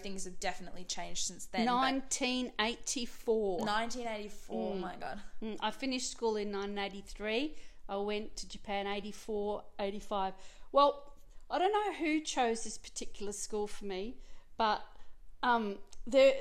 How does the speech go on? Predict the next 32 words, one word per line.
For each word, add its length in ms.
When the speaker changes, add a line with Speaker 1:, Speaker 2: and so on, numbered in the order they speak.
Speaker 2:
there 320
were 540
only 260
a 60
handful 420
of 120
schools 400
in 120
Fukui 480
where 240
I 140
was 340
living, 440
and 280
one 260
of 120
the 340
schools 560
was 240
an 180
all-girls 540
school, 440
which, 400
uh, 380
Speaker 1:
So 60
the 140
Speaker 2:
there 180
was 300
not 360
one 200
skerrick 580
of 160